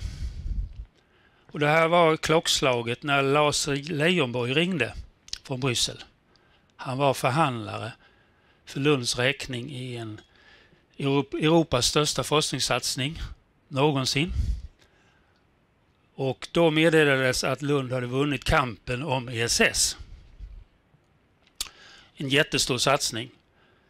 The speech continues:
på många miljarder som ni vet. Och, ehm,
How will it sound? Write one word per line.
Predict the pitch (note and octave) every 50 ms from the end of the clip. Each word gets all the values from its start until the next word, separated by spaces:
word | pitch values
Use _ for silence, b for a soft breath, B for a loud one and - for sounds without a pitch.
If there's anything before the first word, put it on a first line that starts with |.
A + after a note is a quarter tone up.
| b b b _ _ _
på | - C3+ B2
många | B2+ B2+ C3+ C3+ B2
miljarder | A#2+ A#2+ B2 B2 C3 B2+ A#2 A2+ A2+
som | A2 - - A#2 A#2
ni | A#2+
vet. | A#2 B2 A2+ G2+ - - -
Och, | C4 G#3 A#2+ A#2+ A2+ - - - -
ehm, | B2+ B2 A#2+ A#2+ A#2+ A#2+ A2+ G#2+